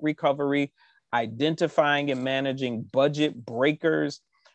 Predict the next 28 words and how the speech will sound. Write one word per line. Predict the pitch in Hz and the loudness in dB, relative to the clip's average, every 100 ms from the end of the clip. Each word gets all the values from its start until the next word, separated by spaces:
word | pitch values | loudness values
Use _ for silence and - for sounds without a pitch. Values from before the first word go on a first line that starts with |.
| _ 139 | _ -4
and | 120 117 | -4 -2
sustainable | 131 - 147 147 143 143 139 | -8 -2 0 2 0 0 -2
strategies | - 147 131 131 131 127 123 120 | 0 6 6 6 2 -2 -4 -2
for | - - | -2 -2
economic | 120 123 113 113 113 110 107 | -2 -2 -2 -2 -2 -4 -6
empowerment. | 98 - 110 107 101 95 - | -8 -4 -2 0 -2 -6 -6
So | - | -2
I | 113 113 | -2 -2
encourage | 107 143 139 135 135 | -2 2 4 4 2
you, | 131 127 _ _ _ - | 0 0 _ _ _ -16
uh, | - 117 | -6 -2
this | 160 165 | -2 -2
is | 151 | 2
really | 165 175 131 | 4 4 2
a | 131 | -2
season | - 151 147 139 147 143 | -2 -2 0 2 2 2
of, | 131 117 120 127 - | 0 0 -2 -12 -14
of | 110 117 - | -10 -10 -10
stewardship | - 151 143 143 139 - 135 - | -4 0 2 0 -2 0 0 0
and | 127 | -4
a | 107 | -4
season | - 135 135 131 131 123 | -2 0 2 0 -2 -2
of | 117 117 _ _ _ _ - | -4 -6 _ _ _ _ -4
just | - - - | -2 -2 2
getting | 165 160 143 | 4 4 0
our | - 127 120 | -4 -2 -2
money | 110 127 123 113 95 - | -2 -4 -2 -4 -6 -12
right, | 98 87 85 58 | -8 -4 -4 -6